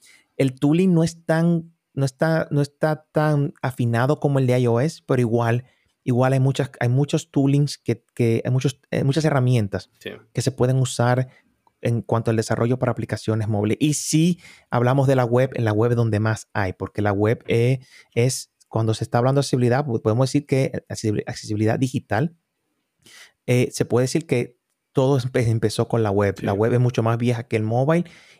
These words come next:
Speaker 1: y el, y lamentablemente, esto es algo que, eh, da pena, que aunque existen las herramientas para I O S y para Android, eh, son pocas las apli-, las, las personas,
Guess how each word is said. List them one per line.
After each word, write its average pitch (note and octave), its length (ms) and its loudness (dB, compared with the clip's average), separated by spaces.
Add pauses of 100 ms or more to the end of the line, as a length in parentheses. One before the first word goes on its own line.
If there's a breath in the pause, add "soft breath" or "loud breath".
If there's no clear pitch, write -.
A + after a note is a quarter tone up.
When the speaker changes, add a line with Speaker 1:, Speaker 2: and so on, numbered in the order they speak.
(120)
Speaker 1:
y D#3 300 2
el, C3+ 360 2
y C3 400 2
lamentablemente, B2+ 1200 0 (360 soft breath)
esto A2+ 160 -2
es B2+ 100 -2
algo B2+ 340 -2
que, A#2 360 0
eh, G#2+ 340 -6
da A2 200 -2
pena, A2+ 300 0
que - 200 -4
aunque A#2+ 540 0
existen C3 380 -2
las D#3+ 120 -2
herramientas C#3+ 540 0
para B2 280 0
I A#2 60 4
O A2+ 120 4
S B2 120 -4
y - 40 -4
para B2 280 0
Android, G#2 360 -2 (560 soft breath)
eh, A2 120 -2
son C#3+ 340 -2
pocas E3 380 -2
las - 180 -4
apli-, - 280 -6
las, A2 280 0
las G#2 140 0
personas, A2 640 -2